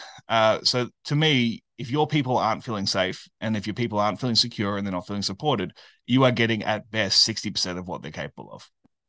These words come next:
Uh, if you want people to really go above and beyond, and you think about every job that you've had where you really went above and beyond and you did more than what you're paid for, it was because you felt safe and secure and valued.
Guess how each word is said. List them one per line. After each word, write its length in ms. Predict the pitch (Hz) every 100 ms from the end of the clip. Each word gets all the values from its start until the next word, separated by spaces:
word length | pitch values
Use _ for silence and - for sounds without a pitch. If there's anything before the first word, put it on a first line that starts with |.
| _
Uh, 100 | 90 -
if 160 | 113 107
you 180 | 151
want 260 | 147 147 127
people 200 | 135 120
to 60 | 104
really 240 | 101 110
go 140 | 104 107
above 240 | 98 101
and 80 | 101
beyond, 260 | 92 95 92
and 120 | 101
you 80 | 147
think 180 | 151
about 160 | 123 117
every 280 | - 135 143
job 200 | 127 117
that 100 | 98
you've 200 | 104 104
had 320 | 113 98 98 - - _ _
where 140 | 104
you 200 | 104 110
really 480 | 123 110 117 120 117
went 240 | 104 110 107
above 260 | 101 107
and 140 | 104 98
beyond 400 | 104 104 107 98
and 160 | 98
you 100 | 104
did 200 | 98 104
more 160 | 107 98
than 100 | 101
what 160 | 90
you're 140 | 95 92
paid 260 | 104 107
for, 260 | 98 85 82 -
it 60 |
was 100 | 98
because 400 | 85 98 117 104
you 60 | 98
felt 240 | 101 80
safe 320 | - 113 110
and 120 | 90 87
secure 480 | 95 - 101 98
and 220 | 92 85 98
valued. 480 | 92 101 92 78